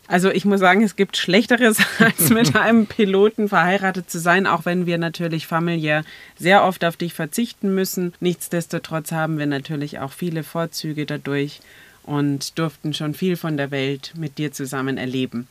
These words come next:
Speaker 1: Ich freue mich auf jeden Fall auf viele gemeinsame weitere Abenteuer zu Land und in der Luft. Und ja,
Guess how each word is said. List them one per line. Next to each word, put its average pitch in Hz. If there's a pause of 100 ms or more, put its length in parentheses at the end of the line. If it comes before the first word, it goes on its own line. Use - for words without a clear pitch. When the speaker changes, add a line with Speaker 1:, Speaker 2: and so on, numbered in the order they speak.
Speaker 1:
Ich 214
freue 214
mich 220
auf 185
jeden 185
Fall 143
auf 139
viele 214
gemeinsame 165
weitere 156
Abenteuer 165 (220)
zu 196
Land 196
und 190
in 190
der 180
Luft. 233
Und 180 (720)
ja, 156